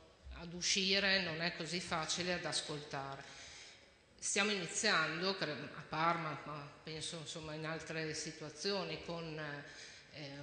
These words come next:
un ascolto maggiore all'interno delle scuole, per esempio, piuttosto che in, eh, luoghi dove le famiglie si incontrano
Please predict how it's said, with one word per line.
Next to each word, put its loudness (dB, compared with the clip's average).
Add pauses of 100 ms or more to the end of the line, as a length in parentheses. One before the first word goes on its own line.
(200)
un -6
ascolto -4
maggiore 0
all'interno 0
delle -2
scuole, 0
per -4
esempio, -4 (300)
piuttosto -4
che -2
in, 2
eh, -2
luoghi 2
dove -2
le -2
famiglie 0
si -2
incontrano -2